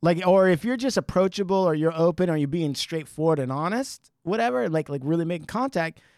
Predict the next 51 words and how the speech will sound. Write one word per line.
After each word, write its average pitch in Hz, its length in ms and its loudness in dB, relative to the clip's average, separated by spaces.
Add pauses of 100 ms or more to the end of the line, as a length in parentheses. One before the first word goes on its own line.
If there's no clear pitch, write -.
(180)
you 247 100 2
can 233 140 0
answer 220 300 -4
some 202 160 -4
things. 208 260 -2
You 233 120 6
can 277 140 0
even 269 200 0
get 240 160 -2
funny 170 500 -4 (680)
or 196 140 4
whatever, 190 580 2
and 180 240 2
then 175 300 0
the 165 80 4
Redditors 165 480 2
won't 160 220 -2
turn 185 320 -4
on 143 200 -2
you 135 160 -2
and 131 120 -4
be 139 160 0
like, 131 280 -2
"What 190 140 -2
the 240 80 -6
fuck? 233 340 0
You 143 80 -10
showed 175 360 2
up 175 140 0
to 180 80 0
do 170 140 2
a 156 60 0
junket, 160 560 -2 (300)
somebody 196 420 4
gave 180 240 2
you 185 60 -2
some 180 180 -2
shit, 202 340 0
now 156 220 2
you're 175 220 2
all 170 200 4
butthurt 170 760 0
and 147 200 0
you 131 80 0
left? 131 480 -4
What 185 160 -2
are 165 40 4
you, 131 260 0
a, 113 120 -6
a 131 120 0
wimp? 147 420 0